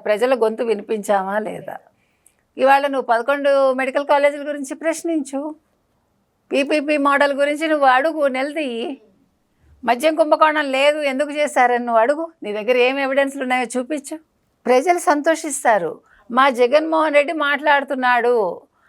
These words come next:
మా జగన్మోహన్ రెడ్డి పేపర్ లేకుండా మాట్లాడుతున్నాడు, పేపర్ చూడకుండా.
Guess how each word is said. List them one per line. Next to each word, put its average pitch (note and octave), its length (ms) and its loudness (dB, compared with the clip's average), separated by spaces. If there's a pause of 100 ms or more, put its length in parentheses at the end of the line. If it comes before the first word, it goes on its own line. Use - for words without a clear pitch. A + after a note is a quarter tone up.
(180)
మా A#3+ 120 2
జగన్మోహన్ D#4 520 4
రెడ్డి D4+ 180 2
పేపర్ C#4 380 2
లేకుండా C#4+ 360 0
మాట్లాడుతున్నాడు, G3+ 920 0
పేపర్ A#3 460 2
చూడకుండా. G3+ 580 -2